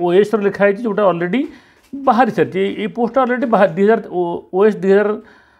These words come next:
ଓପିଏସ୍ସି, ଅ, ଦୁଇ ହଜାର ତେଇଶର, ଅ, ନୋଟିଫିକେସନ୍ରେ ବାହାରି ସାରିଛି ଏଇ ପୋଷ୍ଟଟା। ବାକି ରହିଛି ଏଇ ପୋଷ୍ଟ ସବୁ ଦୁଇ ହଜାର ତେଇଶରେ ବାହାରିବାର ଥିଲା। ଆଉ ଯାହା ବି ଡାଟା ଅଛି ଏଥିରେ, ଯାହା ବି ଦେଖୁଛ ତମ ଡାଟା ଅଛି, ଏ ଡାଟା କିଛି ଫେକ୍ ନାହିଁ, ଏଇଟା କମ୍ପ୍ଲିଟ୍ ଅଥେଣ୍ଟିକ୍।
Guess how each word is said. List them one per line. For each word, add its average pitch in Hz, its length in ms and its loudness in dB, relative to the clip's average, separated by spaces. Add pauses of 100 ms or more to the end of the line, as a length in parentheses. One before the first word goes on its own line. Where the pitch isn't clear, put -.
(140)
ଓପିଏସ୍ସି, 214 640 0
ଅ, 156 320 0
ଦୁଇ 143 180 -4
ହଜାର 196 120 6
ତେଇଶର, 226 680 4 (480)
ଅ, 160 140 -2
ନୋଟିଫିକେସନ୍ରେ 202 600 -2
ବାହାରି 208 240 4
ସାରିଛି 127 280 -6
ଏଇ 143 40 -4
ପୋଷ୍ଟଟା। 127 380 -8
ବାକି 175 420 -2
ରହିଛି 269 260 4
ଏଇ 254 220 -4
ପୋଷ୍ଟ 285 380 -4
ସବୁ 359 140 -2
ଦୁଇ 208 180 -6
ହଜାର 269 140 2
ତେଇଶରେ 202 460 -4
ବାହାରିବାର 139 280 0
ଥିଲା। 123 200 -8 (440)
ଆଉ 160 200 0
ଯାହା 165 300 0
ବି 330 100 0
ଡାଟା 190 460 2
ଅଛି 190 220 2
ଏଥିରେ, 147 380 -6
ଯାହା 160 400 -4
ବି 190 100 -4
ଦେଖୁଛ 175 240 -6
ତମ 175 160 -6
ଡାଟା 147 280 2
ଅଛି, 226 320 -2 (300)
ଏ 208 60 -4
ଡାଟା 247 240 0
କିଛି 285 360 -2
ଫେକ୍ 214 260 2
ନାହିଁ, 113 220 -4
ଏଇଟା 208 300 -10
କମ୍ପ୍ଲିଟ୍ 220 720 -4
ଅଥେଣ୍ଟିକ୍। 156 480 0